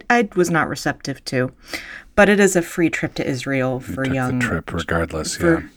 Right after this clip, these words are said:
Speaker 1: for Jewish youth. Yeah, I thought maybe I'll take the spot of someone who might, um, have been stupider and more likely to give up their entire life.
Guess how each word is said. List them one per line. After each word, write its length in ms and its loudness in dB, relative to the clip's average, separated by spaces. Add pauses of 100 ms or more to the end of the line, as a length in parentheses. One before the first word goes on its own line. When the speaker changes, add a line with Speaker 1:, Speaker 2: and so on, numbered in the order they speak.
(320)
Speaker 1:
for 220 2
Jewish 480 0
youth. 360 -4
Yeah, 260 4
I 100 2
thought 300 -4
maybe 280 0
I'll 160 4
take 260 -4
the 100 -2
spot 340 -2
of 100 -6
someone 460 -2
who 200 -6
might, 400 -4 (600)
um, 640 0 (800)
have 300 -6
been 200 0
stupider 760 -2
and 420 -4
more 240 -2
likely 360 -2
to 80 -2
give 240 -4
up 180 -6
their 180 -8
entire 380 -12
life. 480 -14